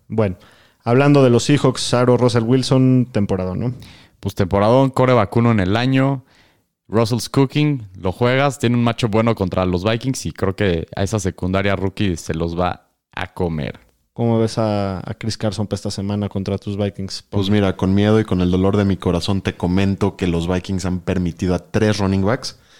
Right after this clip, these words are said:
Speaker 3: acabar en el top catorce de cuatro semanas esta temporada. Entonces, Chris Carson yo creo que va a tener mucho volumen y, y es un running back uno esta semana.
Speaker 1: ¿Los receptores?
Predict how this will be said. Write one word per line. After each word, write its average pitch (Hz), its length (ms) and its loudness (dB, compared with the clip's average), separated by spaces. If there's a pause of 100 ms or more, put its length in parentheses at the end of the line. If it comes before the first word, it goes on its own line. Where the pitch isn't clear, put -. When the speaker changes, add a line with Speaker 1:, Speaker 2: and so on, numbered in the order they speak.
(180)
Speaker 3:
acabar 90 340 -2
en 92 100 0
el 82 120 0
top - 280 -4 (280)
catorce 92 640 -4 (240)
de 82 180 -10
cuatro 85 380 -6
semanas 80 360 -8
esta - 220 -12
temporada. 78 540 -8
Entonces, 82 480 -6 (480)
Chris 117 240 2
Carson 110 960 4
yo 101 360 -2
creo 101 140 0
que - 80 0
va 92 80 2
a 92 60 -2
tener 90 220 0
mucho 92 260 -2
volumen 98 500 2
y, 82 240 0
y 90 140 -2
es 87 160 -2
un 92 80 -2
running 87 240 0
back 82 160 -4
uno 85 120 -2
esta 80 180 -6
semana. 78 360 -6 (640)
Speaker 1:
¿Los 117 160 0
receptores? 127 680 0